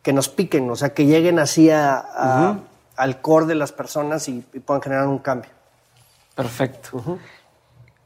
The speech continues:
Speaker 2: ¿Y qué, qué es lo que más has aprendido en esta película? O sea, si, es en la fi-, ahora sí como que en el tema de estar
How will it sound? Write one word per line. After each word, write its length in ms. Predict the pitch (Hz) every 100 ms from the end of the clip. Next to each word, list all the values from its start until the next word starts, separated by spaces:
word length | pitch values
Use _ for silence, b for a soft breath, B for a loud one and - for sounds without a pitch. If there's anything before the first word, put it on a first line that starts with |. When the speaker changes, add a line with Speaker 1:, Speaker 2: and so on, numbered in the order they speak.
| _ _ 147
Speaker 2:
¿Y 420 | 175 190 214 - - _ _ _ _ _
qué, 340 | 185 208 - -
qué 260 | - 202 208
es 60 | 214
lo 160 | 214
que 100 | 202
más 260 | 190 175 175
has 120 | 180
aprendido 720 | 185 190 190 196 180 156 156 -
en 220 | - 135 135
esta 220 | 127 -
película? 460 | 147 160 - 120 -
O 20 |
sea, 100 | 127
si, 140 | -
es 140 | - 131
en 120 | 139
la 80 | 127
fi-, 180 | - - - B B B B -
ahora 140 | 139
sí 100 | 147
como 200 | 165 147
que 80 | 147
en 160 | 131
el 120 | 127 123
tema 200 | 135 151
de 80 |
estar 380 | 156 - 139 -